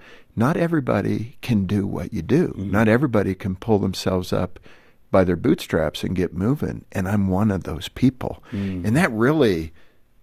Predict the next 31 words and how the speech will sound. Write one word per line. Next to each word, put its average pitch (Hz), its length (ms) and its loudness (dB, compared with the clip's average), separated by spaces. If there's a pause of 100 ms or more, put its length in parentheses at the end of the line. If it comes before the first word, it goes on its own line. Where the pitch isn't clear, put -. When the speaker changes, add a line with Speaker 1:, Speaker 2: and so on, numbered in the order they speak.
(220)
Speaker 1:
I 117 80 0
mean, 107 180 4
I 131 140 4
was 90 260 0
like, 76 200 -4
"Whoa." 78 680 0 (260)
Speaker 2:
<laughs> - 240 -12
Speaker 1:
That 131 120 0
was 123 100 0
a 92 60 2
wake-up 107 520 0
moment 92 420 -4
for - 160 -4
me 101 160 4
Speaker 2:
Yeah. 123 80 4
Speaker 1:
in 107 60 2
my 95 140 2
marriage 120 680 2
Speaker 2:
Yeah. 90 180 -10 (360)
Speaker 1:
to - 100 0
better 104 380 6
understand 98 640 -4
who 120 160 0
my 104 200 0
wife 131 400 0
is. - 340 -2 (600)
But 120 160 6
it 117 100 4
scared 170 400 4
me. 69 360 -6
Speaker 2:
Yeah, 110 380 4